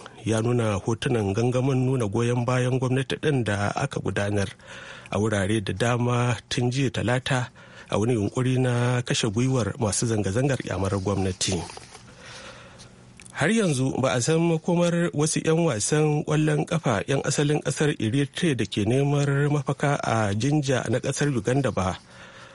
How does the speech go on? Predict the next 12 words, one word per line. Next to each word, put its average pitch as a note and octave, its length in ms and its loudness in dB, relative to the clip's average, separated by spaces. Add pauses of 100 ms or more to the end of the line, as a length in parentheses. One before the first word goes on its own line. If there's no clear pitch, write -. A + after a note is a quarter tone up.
(100)
makonni F#2+ 480 0 (160)
bayan A#2+ 320 2
da A2+ 240 0
suka - 240 -2
tsere C3 320 0
daga G2 480 0
ɗakunan B2 480 0
otal G2+ 320 -2
ɗinsu C3+ 560 0
a G2 80 -2
yayin G2+ 320 0
wata C#3+ 480 0